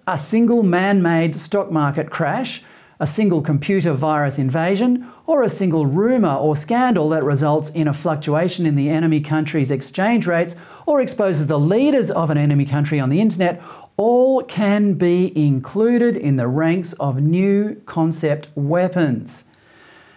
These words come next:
And these weapons, quote, "strike at the enemy's nerve centre directly without harming other things,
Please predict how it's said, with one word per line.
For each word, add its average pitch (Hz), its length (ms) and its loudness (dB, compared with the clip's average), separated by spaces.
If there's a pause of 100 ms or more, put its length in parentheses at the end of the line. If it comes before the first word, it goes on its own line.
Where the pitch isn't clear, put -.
(220)
And 147 320 2
these 165 480 0
weapons, 156 540 0 (500)
quote, 165 520 -2
"strike 233 800 -4
at 196 320 -2
the 156 220 0
enemy's 214 480 2
nerve 208 300 2
centre 156 480 -2 (280)
directly 170 800 0
without 147 400 0
harming 165 480 0
other 147 220 -2
things, 202 500 -2